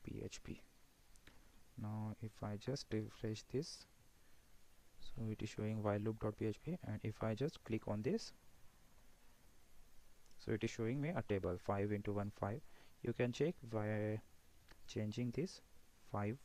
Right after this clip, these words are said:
to six, whether it is working correct or not.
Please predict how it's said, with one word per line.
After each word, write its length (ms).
to 180
six, 480
whether 240
it 120
is 240
working 360
correct 420
or 140
not. 140